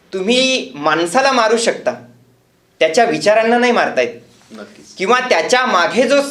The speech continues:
Speaker 1: समूह तयार होतो आहे, कळप तयार होतो आहे, त्या कळपाला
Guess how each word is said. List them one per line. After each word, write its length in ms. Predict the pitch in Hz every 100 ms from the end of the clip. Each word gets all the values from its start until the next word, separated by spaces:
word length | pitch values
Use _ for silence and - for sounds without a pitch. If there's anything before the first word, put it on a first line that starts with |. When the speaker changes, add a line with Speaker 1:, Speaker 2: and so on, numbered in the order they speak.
| -
Speaker 1:
समूह 420 | 175 233 285 277
तयार 180 | 226 214
होतो 220 | 185 175
आहे, 300 | 143 151 208
कळप 580 | 214 - 220 269 269 -
तयार 200 | 202 185
होतो 240 | 151 147
आहे, 500 | 131 151 208 226 - - -
त्या 100 | 214
कळपाला 400 | 185 180 220